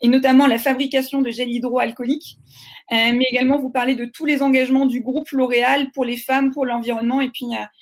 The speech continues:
il y a encore, euh, énormément d'autres choses qu'elle va pouvoir, euh, vous apporter. Donc, rendez-vous jeudi prochain à dix-huit heures pour un nouveau, euh, webinar, un métier d'exception. D'ici là, je vous souhaite à tous une très belle fin de semaine. Euh,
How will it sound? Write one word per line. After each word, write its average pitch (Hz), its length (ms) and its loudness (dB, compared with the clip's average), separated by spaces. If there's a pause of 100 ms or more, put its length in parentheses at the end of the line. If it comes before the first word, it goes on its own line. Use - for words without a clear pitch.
(240)
il 220 60 -8
y - 20 -4
a 220 80 -2
encore, 233 320 -2
euh, 226 160 -2
énormément 254 480 0
d'autres 240 260 -6
choses 262 260 -4
qu'elle 233 200 -6
va 214 100 -4
pouvoir, 233 460 -4
euh, 214 180 -6
vous 254 220 -4
apporter. 247 560 -6 (320)
Donc, 214 140 -10
rendez-vous 277 680 4
jeudi 254 260 -2
prochain 262 380 -2
à 240 120 0
dix-huit 233 440 -6
heures 247 260 0 (580)
pour 302 440 2
un 247 100 2
nouveau, 254 440 4
euh, 220 340 2
webinar, 247 500 -4
un 226 80 -6
métier 226 300 -10
d'exception. 262 540 -4 (420)
D'ici 262 260 -2
là, 285 160 4
je 285 60 -2
vous 269 80 0
souhaite 262 240 0
à 247 100 0
tous 277 280 -4
une 233 100 -2
très 254 160 -4
belle 233 160 0
fin 240 160 -2
de 240 80 -2
semaine. 277 500 2 (500)
Euh, 233 280 2